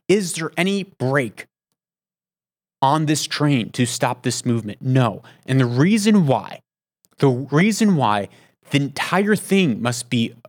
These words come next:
opposed, the entire rewriting of normative family and sexuality needs to be vehemently opposed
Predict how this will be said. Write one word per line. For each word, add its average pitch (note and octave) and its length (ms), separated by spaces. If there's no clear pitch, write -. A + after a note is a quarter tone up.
opposed, C3+ 500
the B2+ 80
entire F3 400
rewriting D#3+ 1080
of B2 140
normative D#3 640
family C#3+ 680
and A#2 120
sexuality D3 920
needs C#3+ 480
to F3+ 200
be C#3 420
vehemently A#2+ 920
opposed C3 680